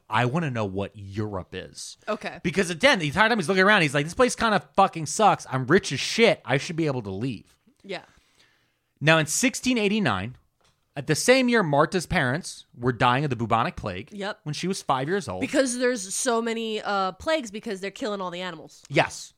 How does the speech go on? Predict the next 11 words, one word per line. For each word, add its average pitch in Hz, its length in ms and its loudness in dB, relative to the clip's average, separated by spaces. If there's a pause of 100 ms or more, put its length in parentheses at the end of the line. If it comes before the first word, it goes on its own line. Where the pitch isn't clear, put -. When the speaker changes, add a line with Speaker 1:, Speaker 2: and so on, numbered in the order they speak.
(160)
Speaker 2:
Mm-hmm. 175 580 -14
Speaker 1:
Um, 113 500 4 (240)
Peter 220 260 4
was 160 160 2
seventeen. 110 560 -4 (380)
Speaker 2:
Okay. 214 360 -10 (260)
Speaker 1:
And 131 240 0
he 147 160 -4
was 151 180 -2
married 147 420 0
off 110 480 0